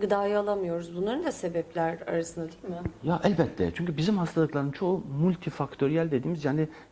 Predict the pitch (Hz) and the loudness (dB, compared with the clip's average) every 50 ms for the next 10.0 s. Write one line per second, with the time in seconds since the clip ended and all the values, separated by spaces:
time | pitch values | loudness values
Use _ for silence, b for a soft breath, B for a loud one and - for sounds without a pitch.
0 | - - 131 127 - - 185 175 - - - 127 113 - - 143 139 147 135 120 | -4 -2 0 0 0 0 -2 -2 -2 -4 -4 -4 -4 -2 0 0 2 2 2 0
1 | 113 117 123 127 117 104 95 95 95 - 85 80 78 76 76 65 67 78 117 135 | 0 0 0 2 2 2 2 0 -2 -4 -4 -4 -4 -4 -4 -6 -4 -4 -2 -2
2 | 185 220 180 - 92 82 B B B B B - - 131 139 151 156 160 165 139 | 0 -2 -2 0 -2 -4 B B B B B -4 0 0 2 2 2 2 0 0
3 | 135 - - 151 120 - 165 170 156 143 120 113 113 - 131 113 101 98 107 113 | 0 0 0 2 2 4 4 2 2 2 2 0 0 -2 -4 0 0 0 0 0
4 | 113 - - - 80 65 - - 60 - - B B B B - - 90 95 98 | -2 -4 -4 -2 -2 -2 -2 -4 -8 -10 -12 B B B B 0 2 4 4 6
5 | 98 101 104 113 113 101 - 82 80 - - 85 101 135 135 - - - - - | 4 6 6 6 4 4 2 0 -4 -2 -2 0 0 0 0 -2 -6 -12 -20 -20
6 | - _ _ - 113 - - - - 92 78 85 78 78 104 110 120 127 127 B | -20 _ _ -4 -4 -4 -4 -2 -2 -2 -2 -2 -2 -2 0 0 2 0 0 B
7 | B B B - - - - - - 107 98 92 107 127 127 113 113 95 - 92 | B B B -16 -4 -2 0 2 2 2 2 2 2 2 2 2 0 0 0 0
8 | 85 82 87 82 82 85 76 - - - 110 104 104 B B B B B - 87 | 0 0 0 0 0 0 0 0 -2 -2 -2 -4 -6 B B B B B 0 2
9 | 104 127 175 220 254 254 220 - - 160 160 185 196 180 - - - 156 165 117 | 4 4 6 6 6 6 6 4 2 0 0 0 -2 -2 -6 -2 0 2 2 2